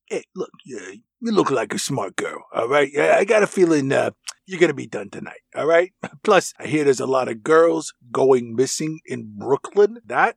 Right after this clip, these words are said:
clearly, it, it's not even a thinly veiled threat. That's just a threat.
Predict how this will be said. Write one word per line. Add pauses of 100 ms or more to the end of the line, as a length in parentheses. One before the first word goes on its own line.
(140)
clearly,
it,
it's
not
even
a
thinly
veiled
threat.
That's
just
a (180)
threat.